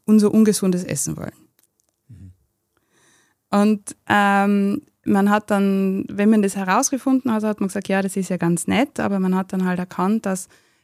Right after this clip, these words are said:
Speaker 1: auf fast jede Erkrankung das unendliche Auswirkungen hat. Also ganz egal, auch für Sachen, die sehr weit weg sind, wie zum Beispiel, ähm, psychische Gesundheit, ist extrem arm,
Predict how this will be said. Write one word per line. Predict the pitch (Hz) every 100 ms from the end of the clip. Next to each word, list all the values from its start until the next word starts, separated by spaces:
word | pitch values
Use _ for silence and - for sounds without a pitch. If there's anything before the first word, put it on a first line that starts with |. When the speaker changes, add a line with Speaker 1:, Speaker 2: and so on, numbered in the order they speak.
| _ _ _ _ _
Speaker 1:
auf | 190 185 - _ _ _ -
fast | 180 -
jede | 180 202 247 254
Erkrankung | 196 185 - 165 214 - 254 254
das | 208 -
unendliche | 226 240 196 202 208 - 190
Auswirkungen | 185 202 - 180 - 180 165 165
hat. | 170 175
Also | 170
ganz | 175 190 202
egal, | 208 185 185
auch | 185
für | - 190
Sachen, | 190 196 208 190
die | - 180
sehr | - 202 196
weit | 190 185
weg | 190 -
sind, | - 175 165 175
wie |
zum | - 175
Beispiel, | 165 170 - 175 165 165
ähm, | 170 165 170
psychische | - 233 214 - 185
Gesundheit, | 175 190 214 233 247 - _ _ _ _
ist | 196 196
extrem | - 196 202 214 -
arm, | 180 220 240